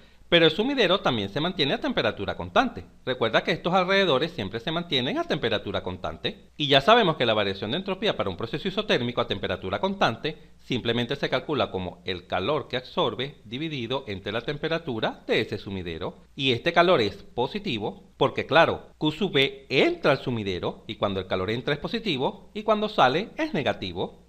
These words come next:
Por lo tanto, esto es igual a menos Q sub A dividido sobre T sub A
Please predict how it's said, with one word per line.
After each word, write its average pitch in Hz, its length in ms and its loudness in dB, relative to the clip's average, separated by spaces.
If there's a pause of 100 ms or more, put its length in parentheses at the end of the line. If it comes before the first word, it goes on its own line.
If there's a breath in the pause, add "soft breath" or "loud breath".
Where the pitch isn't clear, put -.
Por 240 160 10
lo 302 140 8
tanto, 170 500 6
esto 95 280 -6
es 131 60 -4
igual 135 520 2 (180)
a 123 220 4
menos 127 800 0 (100)
Q 113 160 -8
sub 185 320 0
A 98 440 4 (760)
dividido 101 640 -4
sobre 82 320 -12
T - 320 -6
sub 151 300 -4
A 87 400 -2